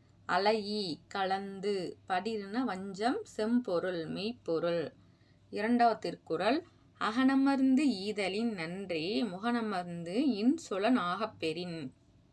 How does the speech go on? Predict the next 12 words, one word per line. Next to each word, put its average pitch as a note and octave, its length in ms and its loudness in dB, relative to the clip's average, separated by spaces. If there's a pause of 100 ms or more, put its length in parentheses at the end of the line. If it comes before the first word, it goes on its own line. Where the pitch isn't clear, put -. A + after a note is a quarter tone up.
(800)
இப்போ G#3 220 -4
ஒருத்தவங்களுக்கு A3+ 600 -2
நம்ம G#3 260 2
மனம் G#3+ 360 -2
விரும்பி G3+ 580 -2
பொருட்களை G#3+ 680 -2
கொடுத்து G3 760 -4
மகிழ்ச்சி A#3+ 600 2
அடைகிறதை G3 540 -4
விட, E3 520 -4 (480)
அவங்க A#3 360 6
கிட்ட G3 520 0